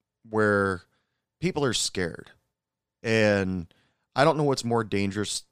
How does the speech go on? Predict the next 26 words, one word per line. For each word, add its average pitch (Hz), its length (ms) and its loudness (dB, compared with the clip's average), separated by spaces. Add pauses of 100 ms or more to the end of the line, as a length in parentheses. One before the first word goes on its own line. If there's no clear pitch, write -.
(200)
uh, 101 220 0
the 90 80 -4
coronavirus 117 800 -2
or 104 120 -4
scared 92 560 -6
people. - 460 -12 (580)
So 110 580 2
I 127 100 2
want 165 340 0
you 131 140 -6
all 113 200 0
to 95 120 -12
go 95 240 0
out 98 320 0 (480)
and 95 500 0
comfort 120 380 -4
each 87 200 -8
other, - 280 -12 (560)
and, 98 840 -2 (220)
you 113 80 -10
know, 85 180 -4 (580)
tell 139 280 2
somebody 123 400 -2
you 107 180 -2
miss 98 260 -4
'em. 64 160 -14